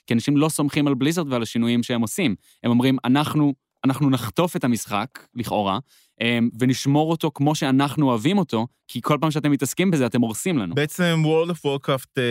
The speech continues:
Speaker 2: ונ-, ה-Vanilla Edition, ה-Classic Edition,
Speaker 1: כן.
Speaker 2: היה סוג של תגובה לזה.
Speaker 1: כן, בהחלט.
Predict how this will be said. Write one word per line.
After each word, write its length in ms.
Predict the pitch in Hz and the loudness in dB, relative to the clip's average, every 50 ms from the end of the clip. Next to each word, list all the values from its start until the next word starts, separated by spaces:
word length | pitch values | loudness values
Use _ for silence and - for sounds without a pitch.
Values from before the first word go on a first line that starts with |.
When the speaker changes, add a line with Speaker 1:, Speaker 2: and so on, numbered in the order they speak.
| 117 117 113 110 110 110 107 107 110 107 104 104 | 0 0 0 0 0 0 0 -2 -2 -4 -4 -4
Speaker 2:
ונ-, 240 | 123 123 123 123 123 - | -2 -2 0 -2 -2 -2
ה-Vanilla 720 | 117 113 110 113 113 120 131 131 131 127 123 120 117 113 120 | -2 0 0 -2 0 0 0 0 2 2 2 2 0 0 0
Edition, 280 | 120 110 - 120 110 104 | -2 -2 -2 -2 -2 -2
ה-Classic 520 | - - - 127 117 - - - - 113 | -2 -2 -2 -2 -2 -2 -6 -6 -6 -4
Edition, 320 | 101 98 98 - - 107 110 127 | -4 -4 -4 -4 -6 -6 -4 -2
Speaker 1:
כן. 200 | 135 123 98 80 87 _ _ - | 0 -2 -2 -2 -8 _ _ -8
Speaker 2:
היה 760 | - 95 104 113 120 120 120 123 127 127 127 131 131 135 131 131 | -6 -2 -2 0 0 0 0 0 0 0 0 0 0 0 -2 -4
סוג 260 | 131 - - 175 165 | -6 -8 -10 -8 -6
של 120 | - 220 | -6 -6
תגובה 260 | 208 202 220 240 285 | -4 -4 -4 -4 -4
לזה. 220 | 311 277 170 113 92 95 - _ _ _ _ _ - | -4 -2 -4 -4 -4 -6 -10 _ _ _ _ _ -2
Speaker 1:
כן, 160 | - 196 233 | 0 2 2
בהחלט. 400 | 196 143 - - 196 185 - - | 2 0 0 0 -2 -2 -4 -8